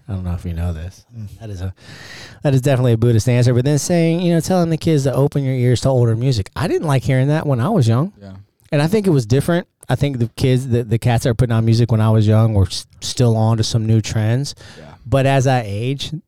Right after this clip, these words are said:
Speaker 1: I find myself going back further.
Speaker 3: Yeah.
Speaker 1: Not looking into the future. For, it's not the musicians aren't good.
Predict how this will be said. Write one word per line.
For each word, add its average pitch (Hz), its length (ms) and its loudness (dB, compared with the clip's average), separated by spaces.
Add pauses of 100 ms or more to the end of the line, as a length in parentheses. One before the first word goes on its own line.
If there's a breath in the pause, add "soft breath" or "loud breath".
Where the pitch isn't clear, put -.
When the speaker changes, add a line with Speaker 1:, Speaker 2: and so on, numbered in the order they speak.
(300)
Speaker 1:
I 107 220 -4
find 120 300 -2
myself 113 360 -8
going 104 300 -10
back 90 340 -10
further. 90 440 -12 (160)
Speaker 3:
Yeah. 95 260 -18 (140)
Speaker 1:
Not 123 180 -4
looking 120 280 -6
into 104 120 -6
the 98 80 -6
future. 98 320 -2
For, - 80 -10
it's 101 240 -2
not 135 520 0
the 139 80 0
musicians 135 520 0
aren't 110 300 -2
good. 107 300 0